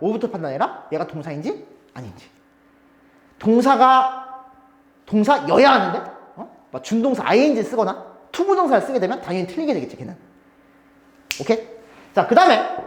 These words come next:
동사로 판정이 됐으면 수일치랑 어떤 걸 체크해야 한다? 태 체크해라. 특히 능동 같은 경우는 목적어를 가지고 수동 같은 경우는 목적어를 안 가진다 생각을 하는 게 낫겠죠.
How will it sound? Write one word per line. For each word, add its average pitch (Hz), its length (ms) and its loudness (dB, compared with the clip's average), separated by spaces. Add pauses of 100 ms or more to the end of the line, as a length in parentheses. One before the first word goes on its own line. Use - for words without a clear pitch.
(760)
동사로 370 460 4
판정이 349 260 4
됐으면 208 460 -2 (560)
수일치랑 370 580 4
어떤 196 120 -4
걸 220 80 -2
체크해야 196 220 -4
한다? 170 260 -4 (680)
태 330 140 0
체크해라. 339 320 -12 (640)
특히 269 460 2 (160)
능동 339 320 6
같은 349 240 6
경우는 277 180 4
목적어를 214 340 4
가지고 160 400 -6 (140)
수동 381 240 0
같은 320 260 2
경우는 262 220 2
목적어를 180 320 -2
안 143 80 -8
가진다 170 340 -2
생각을 175 260 -4
하는 170 140 -8
게 220 80 -4
낫겠죠. - 360 -14